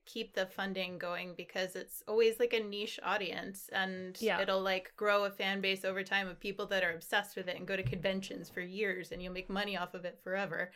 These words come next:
Speaker 1: But the networks or streaming services or whatever don't see that, and then they just fucking cancel it.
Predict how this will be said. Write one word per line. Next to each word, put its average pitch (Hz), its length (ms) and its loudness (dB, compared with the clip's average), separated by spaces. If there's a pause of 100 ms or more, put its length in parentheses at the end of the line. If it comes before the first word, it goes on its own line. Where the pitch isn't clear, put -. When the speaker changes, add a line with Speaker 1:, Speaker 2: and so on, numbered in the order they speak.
(380)
Speaker 1:
But 214 500 2 (540)
the 208 100 2
networks 196 640 2 (120)
or 180 360 2
streaming 185 440 0
services 185 480 -4
or 175 60 -6
whatever 165 380 0
don't 165 240 -6
see 233 180 -4
that, 190 220 0
and 190 80 -6
then 185 120 -6
they 185 100 -6
just 190 220 -12
fucking 240 480 -6
cancel - 420 -20
it. - 300 -20